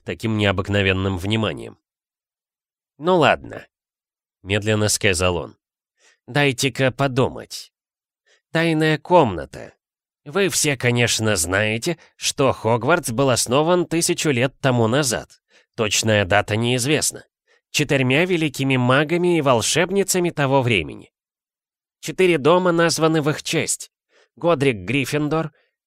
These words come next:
Хельга Хаффлпаф, Равена Рейвенкло и Салазар Слизерин. Вместе они построили этот замок вдали от любопытных глаз маглов,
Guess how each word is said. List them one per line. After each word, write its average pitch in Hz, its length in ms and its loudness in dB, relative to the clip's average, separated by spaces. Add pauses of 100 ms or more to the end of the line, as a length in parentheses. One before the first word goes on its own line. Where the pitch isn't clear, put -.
(100)
Хельга 139 380 0
Хаффлпаф, 147 760 -2 (280)
Равена 156 560 2
Рейвенкло 175 760 0
и 156 320 -2
Салазар 143 580 2
Слизерин. 113 640 -4 (720)
Вместе 175 540 2
они 208 180 2
построили 165 600 0
этот 143 280 0
замок 156 440 0
вдали 135 260 -2
от 143 160 0
любопытных 127 720 -2
глаз 127 340 0
маглов, 135 560 0